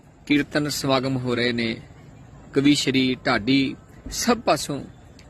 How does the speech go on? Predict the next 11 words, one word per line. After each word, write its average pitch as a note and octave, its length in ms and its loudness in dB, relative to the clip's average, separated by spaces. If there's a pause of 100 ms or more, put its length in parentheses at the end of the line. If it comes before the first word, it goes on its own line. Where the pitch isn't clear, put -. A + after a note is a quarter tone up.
(240)
ਸਾਡਾ C3 280 -2
ਜ਼ੋਰ B2 320 2
ਲੱਗਾ A2+ 300 -2
ਹੈ, A2+ 100 -6
ਬੜੇ C#3+ 400 0 (320)
ਸੰਤ D3+ 320 -4
ਸਮਾਜ C3+ 380 -2
ਬੜਾ C#3 260 0
ਕੁਝ C3 180 -6
ਕਰ A#2+ 180 -6
ਰਿਹਾ। A#2+ 200 -4